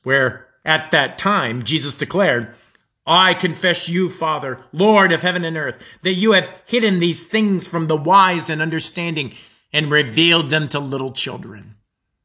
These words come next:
Yes, Father, for such was your gracious will.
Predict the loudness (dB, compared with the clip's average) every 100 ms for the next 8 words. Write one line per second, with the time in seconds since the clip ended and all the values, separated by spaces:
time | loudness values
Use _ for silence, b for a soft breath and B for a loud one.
0 | _ _ _ -2 2 2 0 2 4 4
1 | 0 -2 -4 -4 -2 -2 -2 -8 -4 2
2 | 2 2 -2 -4 -2 -2 -6 -8 -10 -10
3 | -12